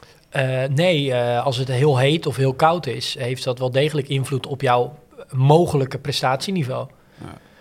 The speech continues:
Speaker 1: Eh,
Speaker 2: Dus een pa-, in, in de, in de kou pas je het naar beneden wat aan, maar ook, eh,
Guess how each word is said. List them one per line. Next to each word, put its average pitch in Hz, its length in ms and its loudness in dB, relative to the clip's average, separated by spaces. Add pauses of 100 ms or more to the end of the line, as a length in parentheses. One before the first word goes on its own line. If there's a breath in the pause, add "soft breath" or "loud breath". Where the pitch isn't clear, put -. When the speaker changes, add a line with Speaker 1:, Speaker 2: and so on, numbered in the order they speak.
(200 soft breath)
Speaker 1:
Eh, 127 200 -6
Speaker 2:
Dus 123 80 -4
een 127 160 -4
pa-, 120 180 0
in, 98 220 -8
in 98 180 -10
de, 92 140 -10
in 95 100 -10
de 90 80 -10
kou 101 260 0
pas - 260 -4
je - 60 -8
het 87 120 -10
naar 87 120 -8
beneden 85 300 -8
wat 78 140 -14
aan, - 180 -12
maar 78 100 -6
ook, 95 160 -6 (140)
eh, - 80 -16